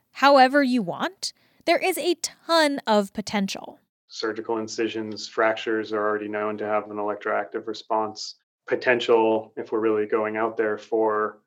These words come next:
Speaker 2: various forms of tumor therapies, because cancer cells are in some cases known to move in the opposite direction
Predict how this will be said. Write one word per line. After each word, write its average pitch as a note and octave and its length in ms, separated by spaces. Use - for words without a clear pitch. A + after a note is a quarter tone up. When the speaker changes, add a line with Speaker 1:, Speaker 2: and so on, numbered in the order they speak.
Speaker 2:
various G#2+ 380
forms G#2+ 240
of G#2 100
tumor A2 260
therapies, A2 760
because A2 360
cancer G#2+ 360
cells G#2+ 380
are G#2 180
in G2 100
some A2 180
cases A2 360
known G#2+ 260
to A2 100
move G#2+ 240
in G#2 60
the G2+ 80
opposite G#2 440
direction A2 540